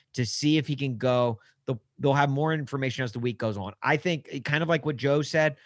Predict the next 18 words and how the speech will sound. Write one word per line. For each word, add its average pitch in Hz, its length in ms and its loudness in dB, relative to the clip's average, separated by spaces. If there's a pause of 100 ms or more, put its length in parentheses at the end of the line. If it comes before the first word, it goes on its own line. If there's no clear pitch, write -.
(160)
I 120 100 0
think, 139 360 -4
uh, 117 420 -2
we'll 123 300 -2
see. 139 560 2 (640)
It, 131 220 -2
it 131 100 2
may 131 160 4
be, 143 160 2
like, 131 200 2
a 127 80 2
Thursday 139 560 2
to 127 200 -2
Saturday 127 560 2
thing 131 280 -2
where 120 160 0
it's - 120 -8
like, 117 220 -2